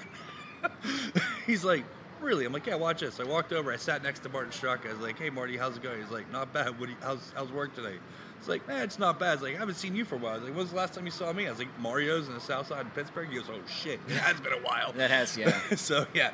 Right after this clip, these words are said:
Speaker 2: The
Speaker 1: He was
Speaker 2: place
Speaker 1: al-,
Speaker 2: to be.
Speaker 1: he was always the guy that sat back and chilled and relaxed and let the guys do their thing. And he was always the one to be like, "Nope, don't do that. Come here." You know, he played like dad of the group.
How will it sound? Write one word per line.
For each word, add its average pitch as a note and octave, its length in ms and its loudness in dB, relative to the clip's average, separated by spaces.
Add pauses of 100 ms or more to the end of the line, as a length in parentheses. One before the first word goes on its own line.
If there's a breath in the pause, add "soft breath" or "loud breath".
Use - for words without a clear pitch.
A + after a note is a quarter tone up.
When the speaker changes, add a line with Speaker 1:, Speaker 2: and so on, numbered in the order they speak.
(200)
Speaker 2:
The C3 80 -2
Speaker 1:
He D#4+ 80 10
was D4 140 10
Speaker 2:
place A#3+ 100 8
Speaker 1:
al-, F3+ 40 2
Speaker 2:
to D3 60 0
be. A#2+ 200 4
Speaker 1:
he F4 180 6
was D#4+ 120 6
always A3+ 260 4
the F#3 60 -2
guy F3+ 200 6
that C3+ 100 2
sat E3+ 320 2
back D3+ 240 2
and C3+ 100 -6
chilled D3 300 2
and A#2+ 100 -2
relaxed A#2+ 460 0
and A#2+ 80 -4
let A#2+ 120 -6
the A#2+ 60 -4
guys B2+ 280 2
do B2+ 80 -4
their A#2 80 -2
thing. B2 180 0
And A#2+ 80 -4
he E3 80 0
was D#3 140 0
always D3 180 2
the C3 80 -4
one C#3 80 -2
to C3 80 -2
be B2+ 80 -4
like, A#2+ 220 -4
"Nope, D#3+ 280 0
don't D3+ 220 -2
do C3+ 140 -2
that. B2 240 -4
Come D3 200 -6
here." A2+ 160 -4 (480 loud breath)
You C3 120 0
know, A#2+ 260 2
he D#3+ 100 0
played E3 280 -2
like C3 200 -2
dad G#2 300 -2
of G#2 100 -6
the G#2 60 -6
group. G2+ 300 -6